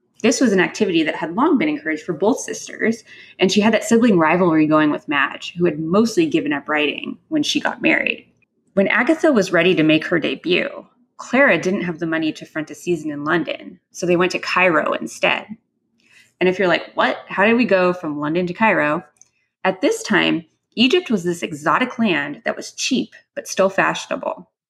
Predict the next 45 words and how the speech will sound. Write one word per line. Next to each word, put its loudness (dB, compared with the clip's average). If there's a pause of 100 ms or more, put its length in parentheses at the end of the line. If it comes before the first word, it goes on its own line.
(280)
Clara's 2
health 0
wasn't -2
great -2
either, 0 (360)
and 4
it 2
was 2
thought 2
that 0
the -4
desert 0
air 0
would 0
be -4
good 0
for -10
her -10
recovery. -4 (840)
This 2
was 0
still 2
several 2
years 2
before -6
King 0
Tut's -4
tomb 2
was 2
discovered, -2
and 0
there 0
were 2
a 2
lot 4
of 2
Brits 0
from -2
the -2
peerage -4
financing 0
digs 0
in -2
Egypt, -6 (400)
including 2